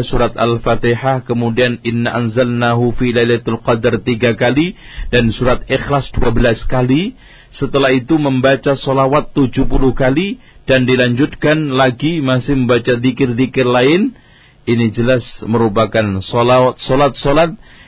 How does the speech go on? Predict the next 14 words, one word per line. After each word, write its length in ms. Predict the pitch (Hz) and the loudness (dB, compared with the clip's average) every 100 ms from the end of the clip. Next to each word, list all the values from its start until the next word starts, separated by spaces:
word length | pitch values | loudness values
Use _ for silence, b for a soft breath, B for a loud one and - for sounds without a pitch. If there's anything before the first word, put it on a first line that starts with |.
| B 113 | B 0
yang 320 | 127 110 104 | 2 2 2
bid'ah, 680 | 117 127 - 127 135 98 98 | 2 0 -2 0 0 -2 -4
yang 320 | 110 110 104 | 0 0 0
tidak 400 | 131 117 117 - | -2 0 -2 -2
pernah 280 | - 123 120 | -2 0 0
diajarkan 680 | 117 120 113 143 147 131 120 | 0 0 -2 -2 -2 0 0
oleh 200 | 113 113 | 0 2
Rasulullah 520 | 110 - 123 110 107 | 0 0 0 0 -2
sallallahu 480 | - 107 101 101 107 | 0 -2 0 -2 -2
alaihi 240 | 107 110 | 0 0
wasallam. 560 | 104 104 131 165 185 208 B B B 104 | 0 0 -2 -2 -2 -6 B B B -2
Bahkan 480 | 120 113 123 110 104 | 0 0 0 0 0
yang, 360 | 110 101 95 98 95 | 0 -2 -4 -6 -2
yang 160 | 110 | -2